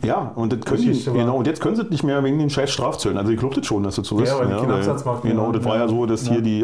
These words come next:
Speaker 1: deutschen Autos wurden ja mit zwanzig Prozent mehr, äh, in Zöllen belegt oder irgendwie sowas.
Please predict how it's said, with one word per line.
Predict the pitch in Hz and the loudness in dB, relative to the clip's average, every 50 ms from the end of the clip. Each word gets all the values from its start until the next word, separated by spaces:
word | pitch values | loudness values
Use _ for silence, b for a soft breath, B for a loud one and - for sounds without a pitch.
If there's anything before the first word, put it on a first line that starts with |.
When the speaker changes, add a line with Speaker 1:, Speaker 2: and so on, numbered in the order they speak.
| 104 104 | 0 0
Speaker 1:
deutschen | 98 107 120 117 - 131 | 0 0 0 0 0 0
Autos | 107 113 139 - 165 - - | 0 0 0 0 0 0 0
wurden | 139 143 147 147 | 0 0 2 2
ja | 131 | 2
mit | 117 113 113 | 0 0 -2
zwanzig | - 117 113 117 139 131 | -2 -2 -2 -2 -2 -2
Prozent | 135 127 - - 120 113 113 | -2 -2 0 0 0 0 0
mehr, | 110 107 113 117 | 0 2 2 0
äh, | 117 110 110 107 107 113 | 0 0 2 2 2 2
in | 110 107 | 0 -2
Zöllen | 107 - 110 117 151 165 135 | -2 0 0 2 2 2 2
belegt | 107 90 90 87 - | 0 0 -2 -2 -2
oder | 101 98 98 | -2 -2 0
irgendwie | 104 104 107 120 | 0 0 0 0
sowas. | 113 117 123 139 | 0 0 0 -2